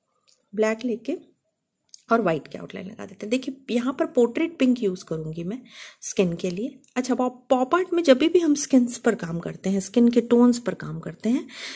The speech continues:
तभी भी आपको काफ़ी ज़्यादा वैल्यूज़ के अंदर डिफरेंस देखने को मिलेगा।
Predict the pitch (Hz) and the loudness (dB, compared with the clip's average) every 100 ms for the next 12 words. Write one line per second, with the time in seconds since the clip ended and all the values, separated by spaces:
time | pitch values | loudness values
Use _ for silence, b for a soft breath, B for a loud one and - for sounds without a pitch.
0 | B 262 247 339 359 359 220 226 294 294 | B 2 6 8 8 8 2 0 -2 0
1 | 202 220 208 185 185 233 180 170 175 185 | -2 0 0 2 0 2 2 0 -4 -4
2 | - 175 170 269 208 190 175 220 233 220 | -2 -2 0 0 0 -2 -2 -2 -4 -6
3 | - 175 - - - - - | -8 -10 -10 -12 -12 -16 -18